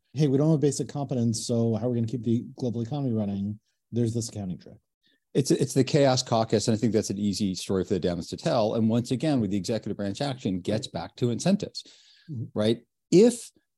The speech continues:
Speaker 2: I'm a Republican in Congress and I don't want the global default, but I do wanna keep my job, and I don't get, I don't wanna get yelled at by my constituents, and I know the executive will act responsibly, I have no incentive to act responsibly,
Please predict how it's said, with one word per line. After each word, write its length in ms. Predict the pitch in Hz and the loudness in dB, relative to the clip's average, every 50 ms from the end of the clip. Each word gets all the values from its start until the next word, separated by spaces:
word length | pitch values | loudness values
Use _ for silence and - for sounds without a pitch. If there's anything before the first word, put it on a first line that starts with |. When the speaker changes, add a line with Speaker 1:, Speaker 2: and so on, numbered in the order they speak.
| _ - | _ 2
Speaker 2:
I'm 160 | 131 143 156 | 2 4 6
a 20 | |
Republican 500 | 151 151 135 - 147 131 127 139 - 135 | 4 4 4 4 2 2 2 2 2 2
in 80 | 127 120 | 2 2
Congress 440 | - 120 101 92 87 90 90 - - | 0 -2 -4 -4 -4 -4 -6 -6 -6
and 80 | 104 | -6
I 20 | 95 | -4
don't 240 | 87 113 107 123 127 | -2 -2 0 0 0
want 120 | 123 113 | 0 0
the 40 | 123 | -2
global 300 | 101 107 104 101 92 101 | 0 0 0 0 0 -2
default, 460 | - - - - - 73 73 82 - - | -4 -6 -8 -10 -10 -8 -8 -8 -8 -6
but 100 | - 92 | -4 -4
I 60 | 92 | -2
do 180 | 87 90 123 127 | 2 4 6 6
wanna 200 | 127 131 131 131 | 6 6 4 4
keep 180 | - 127 120 | 2 0 0
my 140 | 107 101 90 | 2 0 -2
job, 340 | 80 - 92 76 78 82 87 | -2 -4 -6 -6 -8 -8 -8
and 80 | 90 | -6
I 100 | 92 101 | -4 -2
don't 120 | 113 113 98 | -2 0 0
get, 140 | 107 110 110 - | 0 -2 -2 0
I 40 | 107 | 0
don't 100 | 107 110 | 2 2
wanna 120 | 110 104 | 2 2
get 160 | 95 101 90 | 0 0 0
yelled 300 | 92 98 98 98 104 95 | 0 0 2 2 2 0
at 120 | 98 87 - | 0 -2 -4
by 260 | 87 82 85 85 - - | -6 -6 -6 -6 -8 -8
my 120 | 98 87 | -8 -8
constituents, 760 | 85 - - 85 - - 117 113 - - 80 80 90 - - - _ _ _ _ | -6 -6 -6 -4 0 2 2 2 2 0 -4 -4 -6 -10 -12 -18 _ _ _ _
and 240 | - 151 190 196 180 | 2 4 6 6 6
I 100 | 160 147 | 8 8
know 320 | 139 131 131 127 127 127 123 | 8 8 8 8 8 6 6
the 160 | 107 117 113 | 6 4 4
executive 580 | 104 98 95 101 120 127 - - 107 101 87 | 4 2 0 0 0 0 0 -2 -2 -2 -2
will 280 | 101 95 90 90 87 - _ _ _ _ _ - | -2 -2 -2 -2 -4 -6 _ _ _ _ _ -8
act 240 | 110 107 98 - | -6 -6 -6 -6
responsibly, 800 | - 98 - - - 160 196 - - 123 90 80 69 71 78 104 - _ _ _ _ _ - | -6 -8 -4 0 0 2 2 2 2 0 0 0 -2 -4 -6 -8 -10 _ _ _ _ _ 0
I 120 | - 160 | 4 6
have 180 | 180 180 139 120 | 6 6 6 8
no 240 | 131 131 139 151 151 | 8 8 10 10 10
incentive 520 | 139 135 127 - 147 143 160 - 131 - | 8 8 6 4 2 2 2 2 0 -2
to 160 | - 101 80 78 | -4 -4 -6 -6
act 160 | - - - | -8 -10 -12
responsibly, 560 | 90 - - 82 - 90 - - - - - | -12 -10 -12 -12 -12 -12 -14 -16 -16 -18 -20